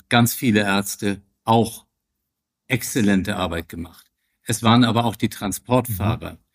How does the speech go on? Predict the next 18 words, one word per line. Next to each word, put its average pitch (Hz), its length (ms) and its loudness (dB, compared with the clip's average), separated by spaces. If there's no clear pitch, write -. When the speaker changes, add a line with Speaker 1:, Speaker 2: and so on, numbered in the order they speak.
Speaker 1:
die 107 100 2
die 101 120 0
Kranken 107 560 0
transportiert 101 720 -2
haben. 85 340 -8
Es 120 180 -2
sind 117 380 4
die 104 340 4
M 123 140 4
T 117 180 -2
As 101 300 0
gewesen. 90 380 -4
Es 120 160 0
sind 147 260 0
eben 143 300 2
so 131 180 -2
viele. 131 600 -2
Und 123 440 2